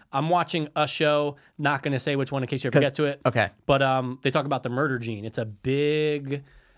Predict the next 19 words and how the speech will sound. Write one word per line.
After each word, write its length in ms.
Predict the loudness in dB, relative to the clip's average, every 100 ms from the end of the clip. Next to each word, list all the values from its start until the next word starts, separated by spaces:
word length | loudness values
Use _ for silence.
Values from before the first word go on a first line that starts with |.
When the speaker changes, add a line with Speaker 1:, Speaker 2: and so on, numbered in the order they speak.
| -6
Speaker 1:
aspect 800 | -2 -2 -2 -2 -2 -6 -18 -18 _ _ -4
of 180 | 0 2
Speaker 2:
Wait. 180 | 0 -6 -16 _ _ _ _ _ -10
Speaker 1:
it's 120 | -8
called 480 | -2 0 0 -4 -2
the 60 | 0
murder 300 | 0 0 -2
gene. 300 | -2 -2 4
Speaker 2:
Yeah, 140 | 4
Speaker 1:
Now, 60 | 4
Speaker 2:
but 120 | 2
Speaker 1:
I 100 | 2
looked 220 | 0 0 0
it 80 |
up. 100 | 2
Speaker 2:
I 60 | 4
watched 340 | 4 2 0 0
that. 280 | 0 0
Wait. 300 | 0 0 0